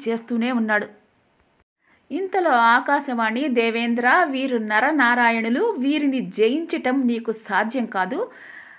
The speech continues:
తక్షకుడు తప్పించుకొని కురుక్షేత్రం వెళ్ళాడు" అని పలికింది.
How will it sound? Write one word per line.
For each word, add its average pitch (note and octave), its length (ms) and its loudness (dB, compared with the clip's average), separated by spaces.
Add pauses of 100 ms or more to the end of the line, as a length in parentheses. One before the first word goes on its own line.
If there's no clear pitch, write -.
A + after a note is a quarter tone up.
(240)
తక్షకుడు D#4+ 500 0
తప్పించుకొని C#4+ 840 -2
కురుక్షేత్రం C4+ 800 -4
వెళ్ళాడు" A3+ 640 2 (240)
అని A#3+ 120 0
పలికింది. G#3+ 560 -4